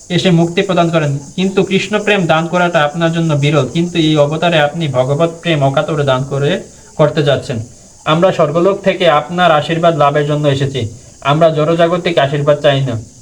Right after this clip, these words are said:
আমাদের তার যথেষ্ট পরিমাণে রয়েছে।" অর্থাৎ স্বর্গের দেবতাদের কি জড়জাগতিক কোনো কিছুর কম আছে? ধন সম্পদের কম আছে?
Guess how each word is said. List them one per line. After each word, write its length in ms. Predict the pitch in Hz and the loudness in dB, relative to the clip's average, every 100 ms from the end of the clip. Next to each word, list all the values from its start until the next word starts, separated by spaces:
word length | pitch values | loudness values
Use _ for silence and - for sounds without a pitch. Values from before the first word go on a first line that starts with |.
| - - - - | -20 -20 -20 -4
আমাদের 340 | 143 165 190 | 0 2 2
তার 200 | 185 170 | 2 2
যথেষ্ট 340 | 156 147 151 165 | 2 0 0 0
পরিমাণে 420 | 170 165 170 170 | 0 0 2 2
রয়েছে।" 420 | 135 135 127 110 - - - - | 2 2 -2 -6 -8 -18 -20 -12
অর্থাৎ 180 | 170 202 - - | -4 -4 -4 -4
স্বর্গের 400 | 165 160 220 233 | 2 2 2 2
দেবতাদের 400 | 226 226 233 214 | 2 2 0 0
কি 120 | 208 | 0
জড়জাগতিক 720 | 165 175 190 196 202 214 - | 2 2 2 2 0 -2 -4
কোনো 200 | 185 180 | -6 -4
কিছুর 220 | 180 175 | -2 0
কম 220 | 190 196 | 2 2
আছে? 340 | 214 - 147 110 - - | 2 0 -4 -4 -12 -2
ধন 140 | 156 160 | 2 2
সম্পদের 380 | 190 180 196 196 | 2 0 0 0
কম 180 | 196 | 0
আছে? 320 | 214 208 165 | 0 0 -2